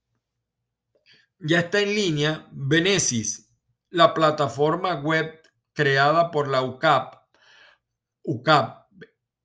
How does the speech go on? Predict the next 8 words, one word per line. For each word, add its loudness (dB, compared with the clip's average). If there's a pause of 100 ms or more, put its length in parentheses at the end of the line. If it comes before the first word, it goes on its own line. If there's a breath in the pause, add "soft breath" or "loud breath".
(180)
para 2
debatir -2
sobre -4
el -2
futuro -4
de -2
Venezuela. -8 (840)
¿Ve? -14